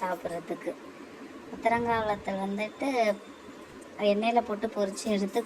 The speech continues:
கூழுக்கு சாப்பிடும்போது அது நல்லா வேற லெவல்ல இருக்கும். இந்த வெங்காயம் கடிக்கிறது இந்த இதுல, அப்புறம் அதை கொத்தரங்காய் வத்தலை கடிச்சிக்கிறது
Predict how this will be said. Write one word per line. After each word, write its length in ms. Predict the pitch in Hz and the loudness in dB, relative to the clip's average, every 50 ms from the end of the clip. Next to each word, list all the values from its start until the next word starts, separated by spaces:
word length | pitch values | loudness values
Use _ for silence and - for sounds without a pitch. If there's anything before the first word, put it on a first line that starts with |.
| - - - | 0 0 2
கூழுக்கு 220 | 233 240 240 226 | 4 4 4 2
சாப்பிடும்போது 680 | 220 - 208 190 196 190 190 196 196 196 208 226 254 | 2 2 2 0 0 0 -4 -4 -2 -2 -2 0 2
அது 240 | 240 220 202 196 196 | 2 2 2 2 0
நல்லா 500 | 190 185 185 190 202 226 262 254 240 220 | -2 -2 -2 -2 0 2 4 4 4 4
வேற 340 | 196 190 190 202 214 226 240 | 2 4 6 6 6 6 6
லெவல்ல 420 | 226 220 226 226 240 247 240 240 | 4 4 4 4 4 4 4 4
இருக்கும். 320 | 220 196 185 - - - - - - - - - - - - - - - - | 2 2 0 -6 -10 -12 -4 -2 -2 -2 -2 -6 -14 -12 -12 -12 -12 -8 -6
இந்த 140 | 233 214 202 | -4 -2 0
வெங்காயம் 600 | 190 196 196 196 202 220 220 220 220 214 208 202 - | 0 0 0 0 2 4 4 6 4 4 0 0 0
கடிக்கிறது 560 | 190 180 190 - - 196 196 190 185 185 190 190 190 | 0 0 -2 -2 -2 -2 0 0 0 0 0 0 0
இந்த 160 | 190 190 185 185 185 | -2 -2 -2 -2 -2
இதுல, 220 | 185 185 190 190 190 190 196 196 - - - - - - - - - - - - - - - - - | -2 -2 0 2 2 4 4 2 0 -2 -6 -14 -16 -16 -16 -16 -16 -16 -18 -18 -18 -18 -18 -12 -4
அப்புறம் 440 | - - 202 202 - 214 214 202 202 | -2 -2 -2 -2 0 2 4 4 4
அதை 160 | 202 196 202 190 - - - - - - - - - - | 4 4 0 -2 -2 -8 -16 -16 -16 -16 -16 -16 -6 -4
கொத்தரங்காய் 480 | - 202 - 226 220 226 220 214 208 196 | -4 0 2 2 2 4 6 6 6 6
வத்தலை 280 | 185 - - 185 190 185 - | 6 4 0 -2 0 0 0
கடிச்சிக்கிறது 680 | 185 180 185 - - - - 190 185 185 185 190 | 0 0 -2 -4 -6 -4 -2 -2 -2 -2 -2 -2